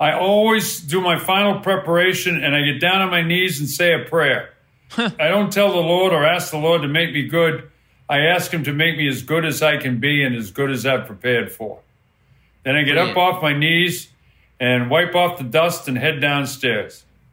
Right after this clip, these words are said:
Speaker 2: What was your first ever car, Colonel Bob?
Speaker 1: My first <laughs> ever car was a nineteen thirty-eight
Speaker 2: <laughs>
Speaker 1: Chevrolet,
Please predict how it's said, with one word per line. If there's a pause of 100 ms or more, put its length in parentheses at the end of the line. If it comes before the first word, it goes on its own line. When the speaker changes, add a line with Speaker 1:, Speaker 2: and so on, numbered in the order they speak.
(180)
Speaker 2:
What
was
your
first (100)
ever
car, (260)
Colonel
Bob? (280)
Speaker 1:
My
first
<laughs>
ever
car
was
a
nineteen
thirty-eight (280)
Speaker 2:
<laughs>
Speaker 1:
Chevrolet,